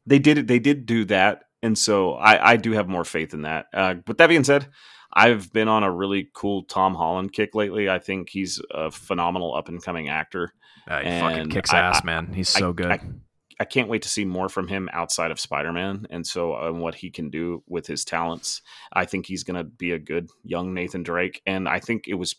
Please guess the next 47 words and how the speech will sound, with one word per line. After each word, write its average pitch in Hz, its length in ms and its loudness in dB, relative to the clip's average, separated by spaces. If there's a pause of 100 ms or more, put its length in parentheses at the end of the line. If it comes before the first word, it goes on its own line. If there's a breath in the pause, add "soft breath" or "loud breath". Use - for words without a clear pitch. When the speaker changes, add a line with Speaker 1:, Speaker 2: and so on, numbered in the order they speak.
Speaker 1:
smart - 360 0
casting 101 480 -2 (320 loud breath)
because 92 500 -4 (320 soft breath)
with 101 160 -2
him 107 160 2
being 95 280 2
young, 98 420 -4 (160)
this 101 180 -2
is 98 140 -4
a 87 80 -6 (140)
role 101 360 2
that 95 140 -6
he 101 100 -4
could 95 160 -12
play 90 280 -4
for 85 360 -6
at 80 100 -6
least 85 280 -8
three 92 160 -6
to 80 60 -8
four 82 200 -8
movies. 76 480 -8 (120)
And 90 220 -6
so, 92 300 0
Speaker 2:
Hundred 87 140 -2
percent. 120 340 -6 (240)
Speaker 1:
um, 92 640 0 (1160)
you 87 120 -6
know, 92 60 -2
with 104 140 -2
that 113 100 4
being 95 160 -2
said, 90 240 -2
you 90 80 -4
know, 85 260 -4
you 110 120 -2
know 131 80 6
what 98 120 4
I 85 200 2 (100)
really 76 220 -6
want 69 260 -8
now 82 160 -2
that 80 160 -8
they 71 100 -6
announced 76 460 -8
a, 71 260 -6
uh, 67 320 -8